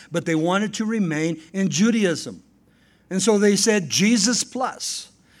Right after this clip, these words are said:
And basically, Jesus plus, a-, and you need, you need to be circumcised. Jesus plus, you need to honor the dietary laws and the meat laws. Jesus plus, and you have to keep the feast day laws.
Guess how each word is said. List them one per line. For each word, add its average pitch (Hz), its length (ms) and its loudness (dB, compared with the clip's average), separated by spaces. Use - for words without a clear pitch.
And 160 140 -2
basically, 202 520 0
Jesus 220 520 -2
plus, 208 480 -2
a-, 175 40 -10
and 165 260 -4
you 165 80 0
need, 170 260 -6
you 151 180 -2
need 165 200 -2
to 165 80 -8
be 151 120 -2
circumcised. 127 840 -8
Jesus 254 680 2
plus, 214 480 0
you 165 240 -4
need 185 280 -2
to 160 220 0
honor 180 560 2
the 160 160 -4
dietary 180 640 0
laws 165 400 2
and 180 140 -4
the 165 40 0
meat 165 280 -6
laws. 117 400 -12
Jesus 240 680 0
plus, 247 500 -2
and 180 160 -8
you 175 120 -2
have 185 160 0
to 185 80 -6
keep - 280 -8
the 175 80 -6
feast - 480 -6
day 120 180 -4
laws. 98 460 -10